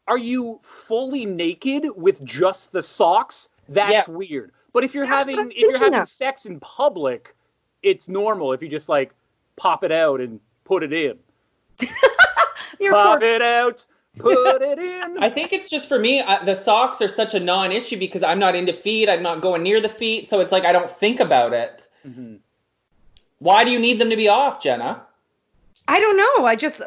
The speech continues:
Speaker 3: like the thought of someone naked with just their socks on is weird to me.
Speaker 2: <laughs>
Speaker 1: Like, fully expose yourself to me. I, me, you s-, oh.
Speaker 3: Like,
Speaker 1: Jenna,
Speaker 3: what
Speaker 1: do
Speaker 3: are
Speaker 1: you
Speaker 3: you
Speaker 1: secretly have a
Speaker 3: talking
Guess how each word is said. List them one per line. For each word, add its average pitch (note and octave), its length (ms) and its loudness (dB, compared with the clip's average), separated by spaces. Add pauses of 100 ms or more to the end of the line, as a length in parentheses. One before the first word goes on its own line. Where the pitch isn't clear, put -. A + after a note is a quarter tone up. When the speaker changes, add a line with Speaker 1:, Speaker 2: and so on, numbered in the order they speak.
Speaker 3:
like D4 280 0
the E4+ 100 0
thought D#4+ 200 2
of D#4+ 100 -8 (160)
someone D4+ 520 -4 (120)
naked A#3 560 0
with A3 160 -2
just A#3 200 -4
their A3+ 140 -2
socks C4+ 320 0
on F3+ 160 -2
is F3 100 -6
weird A#3+ 240 -4
to D3+ 80 -8
me. D#3 240 0
Speaker 2:
<laughs> D#5 60 0 (640)
Speaker 1:
Like, A3 180 0 (200)
fully E4+ 440 2
expose A#3+ 600 -2
yourself D3+ 480 -2
to D#3+ 60 -18
me. D3 140 -4
I, D#3 160 0 (320)
me, D#4+ 220 0 (580)
you C#3 100 -14
s-, - 180 -12 (120)
oh. D#3 400 -4 (680)
Speaker 3:
Like, E4 100 2
Speaker 1:
Jenna, D4+ 160 4
Speaker 3:
what G4+ 80 6
Speaker 1:
do A4+ 80 4
Speaker 3:
are - 20 4
Speaker 1:
you A#4 100 6
Speaker 3:
you A4 80 4
Speaker 1:
secretly G4+ 500 4
have F4 180 2
a G#4 40 -2
Speaker 3:
talking G4+ 60 -4